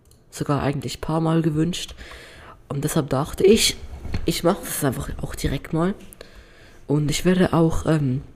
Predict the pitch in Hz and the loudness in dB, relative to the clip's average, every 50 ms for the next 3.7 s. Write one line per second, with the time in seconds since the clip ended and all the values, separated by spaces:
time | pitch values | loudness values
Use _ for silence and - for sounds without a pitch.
0 | - - - - - - - - - - - - - - - - - - 156 - | -20 -20 -20 -20 -20 -20 -20 -20 -20 -20 -20 -20 -20 -20 -20 -14 -8 -8 -4 0
1 | - 156 151 156 - - 147 131 - - - - 151 147 143 - 156 175 180 - | 2 2 2 2 0 0 -2 -2 -2 -6 -8 -6 -4 -4 -4 -2 0 0 0 2
2 | 190 185 - - 185 190 185 - - 196 196 208 214 233 269 285 - - - - | 2 2 4 4 2 0 0 -2 0 0 2 2 2 0 -2 -4 -6 -6 -2 0
3 | 175 160 147 - - 151 156 160 180 180 196 233 233 | 0 0 0 0 0 0 2 2 2 2 2 0 -4